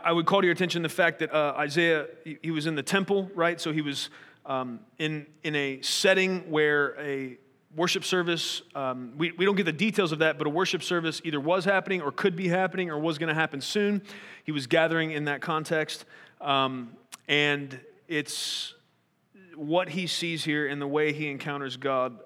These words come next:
Uh, it, it, for you to think through that, I, I, I would commit to you to, um, read Isaiah six anytime you start to feel the flame of the passion that comes in being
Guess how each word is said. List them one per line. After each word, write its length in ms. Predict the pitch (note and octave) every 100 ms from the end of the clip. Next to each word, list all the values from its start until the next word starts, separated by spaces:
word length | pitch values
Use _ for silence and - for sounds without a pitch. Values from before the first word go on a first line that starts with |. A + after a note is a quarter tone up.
| -
Uh, 300 | C3+ B2+ G#2+ F2+ _ _ _ _ _ _ _ -
it, 160 | C3+
it, 220 | D3 C3+ -
for 120 | D#3
you 120 | F#3
to 80 | D#3
think 320 | - F3 E3
through 260 | - E3 D#3+
that, 300 | C#3+ C#3 -
I, 280 | C3+ B2+ D#3+
I, 60 | E3+
I 60 | F#3
would 160 | G3+
commit 260 | - F3+ D#3+
to 100 | D#3+
you 80 | C#3+
to, 280 | - D3 C3
um, 320 | C#3 C3+ A#2 - _ _ _ _ _ _ _ _ _ - _ - _ _ _ -
read 220 | E3+ G3
Isaiah 360 | F3+ D#3 D#3 C#3+
six 640 | - C#3+ - - - - - _ _ _ _ _ _ -
anytime 580 | D#3+ F#3 E3+ E3+ D#3+ D3+
you 80 | C#3+
start 300 | - D#3 -
to 80 | C#3
feel 580 | - D3+ C#3+ C3+ B2+ B2 - _ _ _ _ _ _ _
the 80 | D3
flame 520 | - - D#3+ E3 E3
of 220 | D#3 C#3
the 80 | C3
passion 580 | B2+ - C#3+ C3+ D3+ C#3
that 140 | C3
comes 400 | - D3+ C#3+ C3
in 100 | C3
being 400 | B2+ C3+ C3 B2+